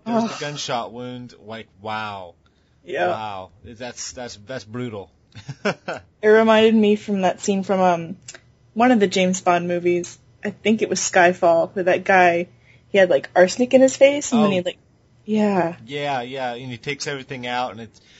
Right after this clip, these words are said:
Speaker 1: you know, I wouldn't be surprised if you found out later that that was a big inspiration for
Speaker 2: Probably.
Speaker 1: Pride for Chilton, so that's, that's actually a really, really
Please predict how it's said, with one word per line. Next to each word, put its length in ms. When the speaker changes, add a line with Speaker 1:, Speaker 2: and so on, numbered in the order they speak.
Speaker 1:
you 100
know, 160
I 200
wouldn't 180
be 80
surprised 640
if 140
you 80
found 380
out 320
later 380
that 240
that 180
was 120
a 40
big 180
inspiration 800
for 460
Speaker 2:
Probably. 800
Speaker 1:
Pride 260
for 100
Chilton, 440
so 160
that's, 300
that's 200
actually 280
a 40
really, 400
really 520